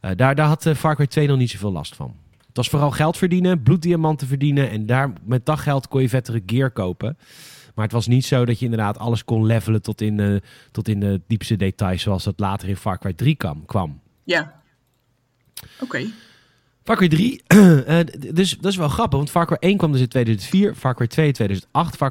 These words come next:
Speaker 1: tweeduizend twaalf. Dus er werd echt nog vier jaar de tijd genomen per game. Ehm, ik weet nog heel goed wanneer Far Cry, of hoe Far Cry drie werd aangekondigd. We-, weet jij dat nog?
Speaker 2: Nee, nee, toen was ik, eh, nee,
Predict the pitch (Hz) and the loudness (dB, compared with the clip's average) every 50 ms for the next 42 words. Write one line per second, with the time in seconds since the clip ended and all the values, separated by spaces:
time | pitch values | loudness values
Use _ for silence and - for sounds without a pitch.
0 | - 120 110 135 156 165 139 - 120 113 - 117 113 - - 185 226 196 120 95 | 0 0 2 2 2 2 2 2 0 0 0 -2 -4 -4 -2 0 2 2 2 0
1 | 92 90 98 131 147 147 156 151 156 147 - 139 - - - 220 220 202 175 160 | -2 -2 -2 -2 0 0 0 -2 -4 -6 -6 -8 -8 -2 0 2 2 4 4 2
2 | 147 135 135 - - 202 190 170 - - 123 113 98 90 87 85 - 98 87 85 | 2 0 -2 -2 -2 0 0 0 0 -2 -2 -2 0 -2 -2 -2 -2 -2 -2 -2
3 | 78 87 80 87 127 180 214 _ _ _ _ - - - - - - - - - | -4 -4 -2 -2 -2 -2 -4 _ _ _ _ -20 -20 -20 -20 -20 -20 -20 -20 -20
4 | - _ _ _ _ _ - - 135 139 139 143 139 143 139 131 - _ _ _ | -20 _ _ _ _ _ -2 2 4 4 6 6 4 4 2 -2 -4 _ _ _
5 | - 220 208 262 262 214 175 127 120 143 196 262 254 180 - - 147 120 - 123 | -2 0 4 4 4 4 4 6 6 6 6 6 6 2 2 0 -2 -2 0 0
6 | 123 120 117 113 - - 131 120 117 - 120 113 117 - 143 - 127 160 185 156 | 0 2 0 0 0 -2 -2 -2 0 -2 -2 -2 0 -2 -2 2 4 2 2 2
7 | - 175 156 139 - 127 117 - 117 127 113 110 - - 175 240 247 202 170 - | 0 0 0 0 0 0 0 2 0 0 0 0 -4 -4 -2 0 0 0 0 0
8 | 135 120 110 107 104 104 - - 131 175 196 170 196 220 214 - 262 285 233 151 | 0 -2 -2 -2 -6 -10 -12 -6 -2 -2 0 2 2 0 0 0 0 0 0 0
9 | 113 110 101 87 78 - - _ _ - - - - - _ _ _ - 180 185 | 0 0 -2 -2 -4 -8 -16 _ _ -20 -20 -20 -20 -20 _ _ _ -6 -2 0
10 | 180 175 165 165 165 - - 196 190 190 196 196 214 208 208 220 226 - 233 - | 0 0 0 -2 -4 -6 -6 -2 0 0 0 0 -2 -4 -2 -2 -2 -2 -4 -6
11 | - - 233 226 226 220 220 214 214 208 214 214 214 214 208 208 202 202 - 214 | -4 0 2 4 4 4 4 2 2 0 -2 -2 -2 -2 -4 -6 -8 -10 -12 -8
12 | 196 214 202 175 160 151 | -4 -2 0 0 -2 -4